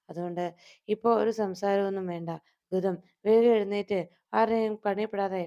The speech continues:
വേഗം പോകാൻ നോക്കെന്ന്" പറഞ്ഞ് രണ്ടുപേരും അവിടെ നിന്ന് പോന്നു. പുറത്തേക്ക് ഇറങ്ങി വന്ന വരുൺ രാധികയോട് പറഞ്ഞു, "രാധിക, താൻ സൂക്ഷിക്കണം.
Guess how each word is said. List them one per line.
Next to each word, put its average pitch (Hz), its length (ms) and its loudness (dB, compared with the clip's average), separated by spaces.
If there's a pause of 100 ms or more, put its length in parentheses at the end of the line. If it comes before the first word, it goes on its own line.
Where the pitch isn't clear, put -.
വേഗം 214 240 -4
പോകാൻ 185 280 -6
നോക്കെന്ന്" 185 300 -14
പറഞ്ഞ് 165 300 -10 (360)
രണ്ടുപേരും 214 380 2
അവിടെ 185 140 -8
നിന്ന് 170 240 -10
പോന്നു. 156 220 -16 (380)
പുറത്തേക്ക് 175 360 -6
ഇറങ്ങി 175 220 -6
വന്ന 170 220 -8 (380)
വരുൺ 196 260 2 (160)
രാധികയോട് 214 460 2
പറഞ്ഞു, 170 260 -4 (120)
"രാധിക, 175 360 -4
താൻ 226 260 -6
സൂക്ഷിക്കണം. 185 560 -8